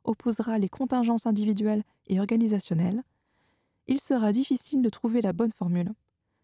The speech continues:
Ces modalités évoluent et leurs répercussions sur les travailleurs et les organisations également.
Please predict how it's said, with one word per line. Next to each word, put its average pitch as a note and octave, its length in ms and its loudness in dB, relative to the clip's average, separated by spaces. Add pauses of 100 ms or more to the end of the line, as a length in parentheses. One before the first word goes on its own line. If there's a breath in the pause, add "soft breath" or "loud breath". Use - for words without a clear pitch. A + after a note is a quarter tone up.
(360)
Ces - 180 -2
modalités C4 800 2
évoluent A3+ 520 2 (120)
et G3 80 2
leurs F3+ 160 2
répercussions A#3 600 -2
sur A#3+ 140 -4
les F#3+ 100 0
travailleurs A3+ 680 0
et F#3+ 60 0
les F#3 200 0
organisations G#3+ 580 0 (200)
également. F#3 440 0